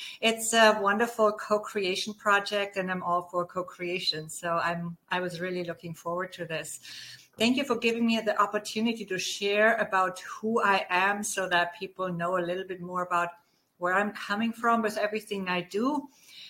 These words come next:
As my accent may have given away, I'm German. <laughs> So I grew up on a small farm. I sometimes start with this because it really also helps understand people who,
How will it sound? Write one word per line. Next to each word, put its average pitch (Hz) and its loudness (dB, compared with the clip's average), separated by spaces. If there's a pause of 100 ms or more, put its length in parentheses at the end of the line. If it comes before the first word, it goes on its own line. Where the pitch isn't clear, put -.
(200)
As 214 8
my 202 4
accent 226 2
may 214 2
have 196 2
given 196 2
away, 185 2
I'm 180 2
German. 185 0 (200)
<laughs> 233 10 (800)
So - -2
I 220 8
grew 226 0
up 220 6
on 196 2
a 180 -2
small 220 2
farm. 214 6
I 214 4
sometimes 277 0
start 220 2
with 226 -2
this 190 -2
because 196 0 (680)
it 220 -2
really 220 0
also 214 0
helps 202 -4
understand 190 -4
people 190 -6
who, 196 -8